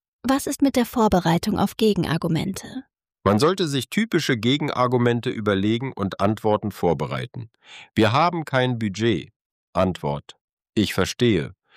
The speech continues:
Speaker 2: Können wir über alternative Vergütungsformen sprechen oder einen Termin in sechs Monaten vereinbaren?" "Sie sind noch nicht lange genug hier." Antwort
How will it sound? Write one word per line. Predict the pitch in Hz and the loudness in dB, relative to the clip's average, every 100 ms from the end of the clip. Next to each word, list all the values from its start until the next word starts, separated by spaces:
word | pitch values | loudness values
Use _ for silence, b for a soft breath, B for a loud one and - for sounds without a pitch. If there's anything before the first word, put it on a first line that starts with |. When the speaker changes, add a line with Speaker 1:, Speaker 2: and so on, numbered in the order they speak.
| b b | b b
Speaker 2:
Können | 139 160 165 | 0 2 2
wir | 143 139 | 0 -2
über | 131 120 107 | 0 0 0
alternative | 113 113 104 - 170 147 120 | -2 0 0 -2 -4 -2 -2
Vergütungsformen | 107 90 139 143 127 - 120 117 117 | -2 -2 0 0 -2 0 0 2 0
sprechen | 110 - 110 107 104 | -2 -2 -2 0 -2
oder | - 101 92 - | 0 0 2 0
einen | 92 92 | -2 -2
Termin | - 87 101 123 127 | -2 0 2 2 0
in | - 98 | 0 0
sechs | 95 95 - | 0 -2 -2
Monaten | 80 85 85 - 82 | 0 2 0 -2 -8
vereinbaren?" | - - 76 67 60 57 57 60 - _ _ _ _ _ 113 | -6 -4 -2 -2 -4 -8 -10 -14 -16 _ _ _ _ _ 0
"Sie | 123 170 | 2 4
sind | 196 180 | 2 2
noch | 147 | -2
nicht | 120 113 - | 0 -2 0
lange | 95 95 90 | 0 0 -2
genug | 85 82 78 | -2 -4 -6
hier." | - 73 62 53 _ _ _ _ - | -4 -4 -4 -8 _ _ _ _ -4
Antwort | 87 - - 131 - | 0 0 0 -2 -2